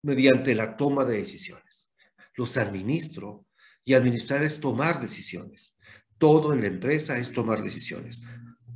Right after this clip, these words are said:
Rento un local, lo compro, lo modifico, me cambio de lugar,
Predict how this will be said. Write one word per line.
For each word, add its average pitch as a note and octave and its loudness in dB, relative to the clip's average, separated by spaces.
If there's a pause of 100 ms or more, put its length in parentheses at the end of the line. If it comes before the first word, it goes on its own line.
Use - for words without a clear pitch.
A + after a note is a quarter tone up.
(180)
Rento A#2 2
un F#2+ -2
local, B2 -4 (480)
lo - -10
compro, - -4 (260)
lo A2 -2
modifico, A2 -4 (240)
me A2+ 0
cambio G2 0
de - -6
lugar, A#2 -2